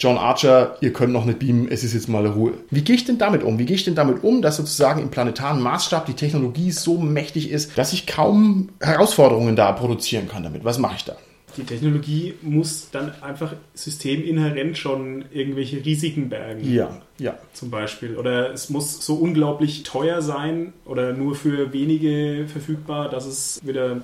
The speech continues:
Speaker 2: managebar ist.
Speaker 1: Okay, das finde ich eine sehr gute Lösung, dass ich also eben diese ganzen Zauberkästen möglichst zu Hause lasse und da keine Fässer aufmache, die ich nicht mehr unter Kontrolle bekomme. Und ich finde auch schon so ein Weltentor ist theoretisch super in der Lage,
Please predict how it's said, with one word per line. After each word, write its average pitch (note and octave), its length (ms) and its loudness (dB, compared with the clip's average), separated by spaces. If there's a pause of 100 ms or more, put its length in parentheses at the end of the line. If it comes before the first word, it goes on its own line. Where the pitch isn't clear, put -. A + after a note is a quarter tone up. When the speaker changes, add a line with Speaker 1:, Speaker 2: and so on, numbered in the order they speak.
Speaker 2:
managebar B2+ 640 -6
ist. - 160 -14 (120)
Speaker 1:
Okay, A#2 340 -2 (200)
das - 140 -6
finde B2+ 100 -2
ich A#2+ 60 -2
eine A#2+ 60 0
sehr C#3+ 160 0
gute C3+ 200 0
Lösung, C#3 400 2
dass A#2+ 140 0
ich B2+ 100 -2
also B2+ 160 0
eben B2+ 400 2
diese A#2 480 4
ganzen A#2+ 260 0
Zauberkästen B2+ 720 2
möglichst B2 560 0
zu A#2+ 140 -2
Hause C3 200 4
lasse B2 220 4
und A#2+ 120 2
da A2+ 80 6
keine B2 220 0
Fässer D3+ 300 2
aufmache, B2 320 2
die B2+ 80 -2
ich A#2+ 80 0
nicht C3+ 140 -2
mehr C#3 120 0
unter B2 140 2
Kontrolle B2+ 300 0
bekomme. G#2+ 360 -2 (220)
Und A#2 140 0
ich A2 80 -4
finde D#3+ 280 4
auch A#2+ 100 0
schon C3+ 160 0
so A#2+ 100 -2
ein A2+ 180 0
Weltentor D3 540 2
ist C#3+ 140 -8
theoretisch B2+ 460 -2
super D#3 260 0
in B2+ 80 -2
der B2+ 80 2
Lage, B2 340 2